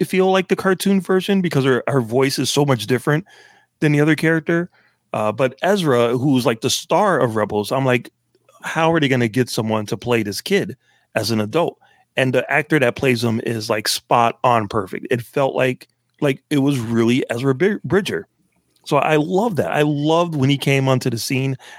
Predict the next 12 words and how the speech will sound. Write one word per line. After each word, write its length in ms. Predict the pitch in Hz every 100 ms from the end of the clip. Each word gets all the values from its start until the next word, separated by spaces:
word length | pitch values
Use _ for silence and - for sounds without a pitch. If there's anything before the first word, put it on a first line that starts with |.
| -
and 100 | 117
I 60 | 120
just 200 | 117 -
want 240 | 135 120
more 500 | 131 127 127 127 123
adventures 520 | - 120 127 113 123
with 160 | 113 117
that 180 | 120 107
character. 360 | 127 110 107
He 160 | 107 135
did 220 | 131 135
it 120 | 110